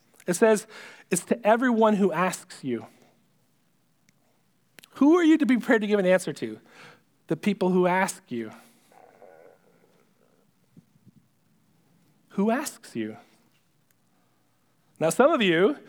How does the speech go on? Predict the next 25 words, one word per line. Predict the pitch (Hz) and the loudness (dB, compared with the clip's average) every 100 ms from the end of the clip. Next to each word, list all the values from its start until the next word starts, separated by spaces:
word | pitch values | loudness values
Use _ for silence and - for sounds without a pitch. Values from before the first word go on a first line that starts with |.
| - _ | -20 _
might | 147 196 | 0 0
be | 247 | 0
in | 254 | 0
the | 240 | 2
university | 233 180 175 170 | 2 0 -2 -2
context, | 170 165 151 156 185 - - - - | -2 -2 0 -4 -4 -10 -18 -20 -6
and | 160 | -2
you're | 165 | -2
sitting | - 233 196 | 0 0 2
down | 170 170 | 2 2
with | 165 | -2
neo-atheists | 147 180 233 160 - 156 185 226 - - _ - _ | -2 0 0 0 -4 -2 -2 -4 -14 -20 _ -20 _
who | - | -2
love | 143 208 | 0 2
Dawkins | 202 175 175 208 196 214 | 2 2 0 -2 -2 -2
and | 180 | -6
Sam | 143 165 208 | -4 0 2
Harris, | 190 180 | 2 0
these | 170 | -2
guys, | - 170 - - - | -2 -2 -2 -16 -4
and | 165 | 0
they're | 208 | 0
just | 190 - | -2 -2
hammering | 185 196 208 196 | 0 2 2 2
you | 175 165 156 190 | 0 0 0 -2